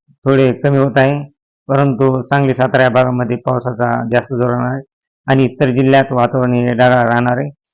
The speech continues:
आणि काही जिल्ह्यात पावसाचा पंधरा तारखेला देखील शिडकाव होण्याचा अंदाज आहे.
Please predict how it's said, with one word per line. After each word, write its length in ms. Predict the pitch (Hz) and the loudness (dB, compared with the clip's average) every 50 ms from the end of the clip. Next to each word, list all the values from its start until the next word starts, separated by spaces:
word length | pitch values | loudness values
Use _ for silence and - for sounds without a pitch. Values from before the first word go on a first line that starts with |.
| _ _ _ _ - | _ _ _ _ -4
आणि 160 | 127 127 120 | -2 -2 0
काही 200 | 123 131 131 131 | 2 2 2 2
जिल्ह्यात 300 | 120 131 127 131 135 127 | 2 0 2 2 0 0
पावसाचा 680 | - - 131 127 127 117 113 120 131 123 123 127 - - - _ _ _ _ _ _ _ _ _ - | 0 0 0 0 0 -2 -4 -2 0 0 0 0 -2 -6 -12 _ _ _ _ _ _ _ _ _ -8
पंधरा 180 | 123 120 127 120 | -4 -2 -2 -2
तारखेला 320 | 110 117 104 123 127 123 | -2 -4 -4 -2 -2 -2
देखील 240 | 120 123 - 139 127 | -2 -2 -2 -4 -8
शिडकाव 360 | 120 - 135 117 - 127 117 | -4 -4 -4 -2 0 0 0
होण्याचा 300 | 120 120 120 113 - - | 0 0 -2 -2 -2 -4
अंदाज 340 | 117 117 117 117 117 107 98 | -2 -2 -2 -2 -4 -4 -6
आहे. 80 | 101 | -10